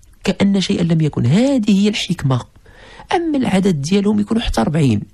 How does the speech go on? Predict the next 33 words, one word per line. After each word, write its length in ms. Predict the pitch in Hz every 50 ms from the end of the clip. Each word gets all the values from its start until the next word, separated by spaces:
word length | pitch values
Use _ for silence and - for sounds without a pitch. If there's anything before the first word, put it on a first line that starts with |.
| - - - - - - - - -
ما 60 | -
عندها 200 | - 262 240 233
حتى 100 | - 214
معنى. 280 | 170 143 120 113 117 - - - - - - - - - - - - - - - - -
لأن 180 | 208 208 208
كون 200 | 208 - - 196 175 -
كانت 280 | - 254 269 233 180 -
فيها 260 | - - 180 160 165
شي 180 | 160 - -
حكمة 340 | - - - - - 160 151
وكون 220 | 143 143 - 156 151
كانت 220 | - 185 180 170
فيها 260 | - - 165 151 151
شي، 280 | 156 - - 175 160 156 - - - - - -
شي 140 | - - 175
حاجة 200 | - 165 151 151
ستفيدنا، 920 | 156 - 190 - - 208 208 - 226 226 220 190 180 214 214 214 226 226 - - -
كان 160 | - 170 156
ذكرها 340 | 131 - - - 127 120 120
لنا 200 | 120 117 117 113
الله 200 | 110 110 110 107
تبارك 400 | 101 - 104 107 110 110 - -
وتعالى. 400 | - - - - 147 - - - - - - - - - -
فمادام 420 | - - 175 180 208 226 208 208 196 -
أنه 260 | 180 175 175 170 170
خلاها 600 | 170 - 170 165 156 160 156 147 143 147 151 170
هكذا، 240 | 175 - 170 214 233 - - - - - - - - - - - - - - - - - - - - - - - -
ما 60 | 127 123
ح-، 180 | - - - -
ما 60 | 139 123
حسنش 460 | - - - - - 254 262 214 -
في 80 | -
الجواب، 500 | 139 120 117 131 160 220 269 254 160 -